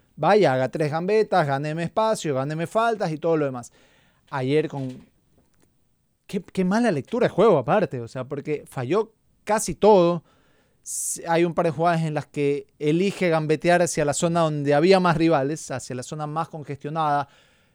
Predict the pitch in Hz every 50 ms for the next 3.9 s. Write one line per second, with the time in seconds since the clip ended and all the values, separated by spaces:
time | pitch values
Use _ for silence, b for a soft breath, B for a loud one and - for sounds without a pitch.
0 | b - - 139 139 147 170 196 220 214 - 175 165 - 196 185 180 175 - 170
1 | 165 175 170 175 160 165 160 165 170 165 160 - - 185 185 160 127 156 156 147
2 | 151 143 - - 160 156 160 - - 143 - 170 180 185 185 175 - - - -
3 | 190 190 175 185 180 175 180 185 190 185 175 196 185 185 185 180 180 -